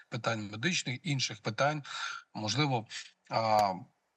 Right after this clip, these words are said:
виїхали зі своїми сім'ями для того, щоб зберегти життя і здоров'я і сімей.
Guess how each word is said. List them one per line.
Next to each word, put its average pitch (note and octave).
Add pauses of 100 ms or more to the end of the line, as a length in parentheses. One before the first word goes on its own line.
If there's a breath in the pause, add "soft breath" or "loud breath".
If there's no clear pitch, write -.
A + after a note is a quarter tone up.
(400)
виїхали B2
зі G2+
своїми A#2
сім'ями A#2+
для G2+
того, A2+
щоб -
зберегти G2+
життя G2+
і G#2
здоров'я G#2
і F#2 (420 loud breath)
сімей. G#2+